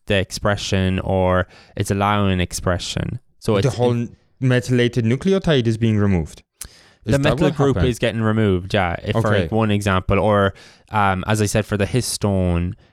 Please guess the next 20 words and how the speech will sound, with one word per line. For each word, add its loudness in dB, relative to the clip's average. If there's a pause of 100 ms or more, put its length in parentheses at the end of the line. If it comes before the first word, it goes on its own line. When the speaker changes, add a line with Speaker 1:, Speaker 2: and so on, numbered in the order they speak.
(220)
Speaker 1:
um, 0
some, -2
some, -2 (160)
uh, 0
groups -2
get -4
bound, 0
bound 0
to -2
the -2
histone -2 (160)
to 0
make -4
it -4
pack -4
tighter 0
together, 0
which -4
allows 0 (360)
the 0